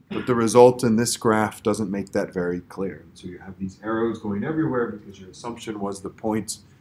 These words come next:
sort of moved in a direction, and that isn't necessarily justified in the results that we see.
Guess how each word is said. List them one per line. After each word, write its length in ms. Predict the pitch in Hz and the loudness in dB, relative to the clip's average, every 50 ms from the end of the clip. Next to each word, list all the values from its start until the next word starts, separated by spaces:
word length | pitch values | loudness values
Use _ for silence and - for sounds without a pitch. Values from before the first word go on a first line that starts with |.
| _ _ _ | _ _ _
sort 180 | - - 104 101 | -8 -6 -6 -4
of 120 | - - | -4 -4
moved 440 | 110 123 131 135 131 123 120 - 127 | -2 2 2 2 2 0 -2 -6 -8
in 80 | 110 | -8
a 60 | 104 98 | -8 -8
direction, 720 | 95 110 117 139 160 160 - - - 156 156 156 156 - - - - _ _ _ _ _ _ _ _ | -6 -6 -2 -2 -2 -4 -4 -8 -8 -6 -6 -6 -6 -8 -12 -20 -20 _ _ _ _ _ _ _ _
and 120 | 101 98 101 | -10 -8 -8
that 180 | 98 101 - | -8 -8 -10
isn't 240 | 110 98 117 107 92 | -12 -10 -10 -10 -10
necessarily 680 | 92 - - - - - 98 95 92 92 92 90 87 | -12 -12 -12 -10 -6 -4 -2 0 0 0 0 -2 -2
justified 600 | 85 - 85 - - - 87 85 - 78 82 85 82 | -4 -6 -10 -12 -10 -10 -12 -10 -8 -8 -8 -8 -8
in 80 | 78 | -10
the 80 | 76 78 | -12 -12
results 340 | 85 85 - 76 78 - - | -14 -12 -10 -10 -10 -12 -14
that 120 | - - | -16 -18
we 60 | - - | -18 -18
see. 320 | - - - - - - | -14 -12 -10 -10 -10 -12